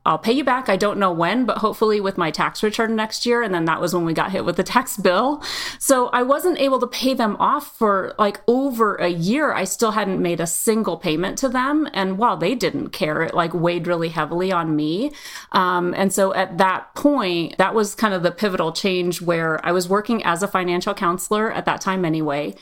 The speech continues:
Um, my coworker had kinda handed me, like, a, a C D and said, "This is Dave Ramsey's Financial Peace if you wanna, like, look into this."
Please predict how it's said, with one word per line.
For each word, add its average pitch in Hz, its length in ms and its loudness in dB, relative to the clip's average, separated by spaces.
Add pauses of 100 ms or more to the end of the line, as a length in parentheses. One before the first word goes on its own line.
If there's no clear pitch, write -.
(220)
Um, 170 240 0
my 160 160 0
coworker 180 640 0
had 165 200 -2
kinda 160 220 -2
handed 175 400 0
me, 160 200 0
like, 151 280 -2
a, 151 340 0
a 147 240 -4 (120)
C 180 260 -2
D 160 320 0
and 151 180 -2
said, 147 280 -2
"This 202 180 -2
is 180 280 -2 (120)
Dave 170 240 0
Ramsey's 160 420 0
Financial 160 440 -2
Peace 285 280 0
if 185 120 -2
you 170 100 0
wanna, 160 220 0
like, 151 180 -2
look 160 240 0
into 240 300 0
this." 180 400 0